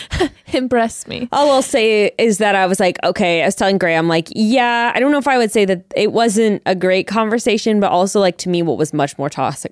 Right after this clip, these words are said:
Speaker 2: toxic was, like, Aaron's conversation with Tammy.
Speaker 1: Oh, sure, sure, sure, sure, sure.
Speaker 2: Two very different things, but still, I was like, mm, I
Speaker 1: Yeah.
Speaker 2: don't know if we can definitively say there's anything, like, wrong.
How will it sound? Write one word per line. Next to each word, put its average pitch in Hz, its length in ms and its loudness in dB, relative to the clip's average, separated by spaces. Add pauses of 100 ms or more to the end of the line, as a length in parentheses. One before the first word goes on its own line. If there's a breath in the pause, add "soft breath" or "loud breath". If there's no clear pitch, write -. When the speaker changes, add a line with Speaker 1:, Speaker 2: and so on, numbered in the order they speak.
Speaker 2:
toxic 156 400 -4
was, 139 140 -6
like, 139 220 -4
Aaron's 82 300 -6
conversation - 640 -10
with - 140 -10
Tammy. - 180 -8
Speaker 1:
Oh, 320 180 0
sure, 208 240 -2
sure, - 160 -8
sure, - 160 -14
sure, - 160 -14
sure. - 360 -18
Speaker 2:
Two 294 180 2
very 262 240 2
different 214 300 -2
things, 165 260 0
but 165 100 -4
still, 147 220 0
I 135 80 2
was 147 180 -6
like, 156 160 0 (220)
mm, 226 560 2
I - 20 -4
Speaker 1:
Yeah. 214 140 0
Speaker 2:
don't 247 100 2
know 269 60 0
if 262 80 -4
we 302 60 2
can 269 100 2
definitively 226 500 0
say 214 140 0
there's 196 180 0
anything, 185 300 0
like, 165 240 -2 (400 soft breath)
wrong. 208 1200 4